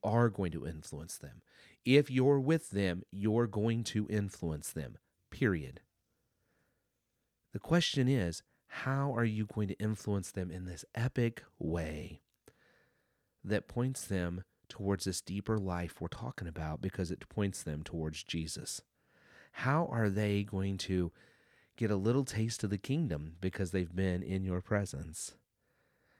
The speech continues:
How are they going to see a little bit of Jesus because they've been with you? And you have this, uh, you, you don't get a choice here. I, I'm sorry, you don't get a choice. You don't get a choice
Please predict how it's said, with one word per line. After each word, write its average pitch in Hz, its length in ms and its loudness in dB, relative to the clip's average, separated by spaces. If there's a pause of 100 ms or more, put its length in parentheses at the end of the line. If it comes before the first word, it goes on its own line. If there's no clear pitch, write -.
How 135 580 2
are 110 320 2
they 101 260 2
going 101 300 -2
to 110 80 0
see - 320 -4
a - 80 -4
little 104 180 0
bit 110 140 0
of 98 80 -4
Jesus 120 480 -4
because 98 280 -4
they've 107 140 0
been 120 140 0
with 127 140 -4
you? - 260 -8 (1120)
And 123 400 -2 (220)
you 131 260 0
have 160 380 0
this, 104 260 -4
uh, 120 40 0
you, 120 220 -4
you 139 140 2
don't 190 160 2
get 185 80 0
a 131 60 -4
choice - 500 -4
here. 67 220 -14 (340)
I, - 60 -6
I'm 90 180 -2
sorry, 95 340 0
you 98 140 -2
don't 117 180 0
get 110 140 0
a 107 60 -2
choice. 85 340 -6 (320)
You 165 140 6
don't 190 100 10
get 175 120 4
a 160 40 0
choice 135 460 2